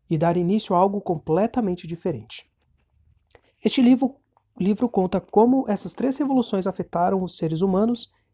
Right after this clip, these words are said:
e os demais organismos. Muito antes de haver história, já havia seres humanos. Animais bastante similares aos humanos modernos surgiram por volta de dois vírgula cinco milhões de anos atrás.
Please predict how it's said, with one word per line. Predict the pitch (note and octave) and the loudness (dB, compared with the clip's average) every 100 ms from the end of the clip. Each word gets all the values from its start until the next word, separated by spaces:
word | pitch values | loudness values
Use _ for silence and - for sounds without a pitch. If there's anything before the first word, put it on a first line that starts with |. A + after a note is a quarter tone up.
| - | -4
e | G#3 | 0
os | G#3 G3 | 0 2
demais | G3+ E3+ D#3+ | 2 2 0
organismos. | D#3+ D#3+ D#3+ C3 C3+ - - _ _ _ _ _ _ _ _ _ _ _ _ _ _ _ | -2 -2 -6 -8 -14 -14 -14 _ _ _ _ _ _ _ _ _ _ _ _ _ _ _
Muito | G#3+ D4+ C#4+ G#3+ | 4 4 6 6
antes | G#3+ G3 D#3+ | 4 0 -2
de | E3 | 0
haver | D3 D#3 | 0 -2
história, | E3+ - D#3 E3 D3 C#3 _ _ | -4 -2 -2 0 -4 -8 _ _
já | E3 F3 | -4 -2
havia | D3+ D#3+ D#3 | -2 -2 -2
seres | D#3+ - C#3+ D3 | -2 -4 -6 -4
humanos. | G3+ D#3+ B2 B2+ - _ _ _ - | -4 -4 -8 -14 -18 _ _ _ -12
Animais | D3+ C#3+ D#3 E3 | -6 -2 -2 -2
bastante | E3+ C#3+ E3 - | -4 -4 -8 -6
similares | - F3+ D#3+ F3 D#3+ C#3+ | -6 -2 0 0 -2 -4
aos | C#3+ D3+ | -6 -4
humanos | D3 D3+ C#3+ | -4 -4 -6
modernos | C#3 D3+ F#3 E3+ - - _ - | -4 -2 -2 -4 -10 -20 _ -12
surgiram | - G#3+ D#3+ A#3 B3+ | 0 0 4 4 4
por | F#3+ | 0
volta | E3+ A3 A#3 | 0 0 0
de | - | -4
dois | D3+ F3+ A#3+ G#3+ | -2 2 2 2
vírgula | G#3+ A3 G#3+ F#3 | -2 0 0 0
cinco | - A#3+ | 0 -4
milhões | G3+ F#3 F3+ A3+ F3 | -2 -2 0 0 0
de | D#3 | -4
anos | D3+ C#3+ | -4 -6
atrás. | C3 C#3 B2+ - | -10 -12 -14 -16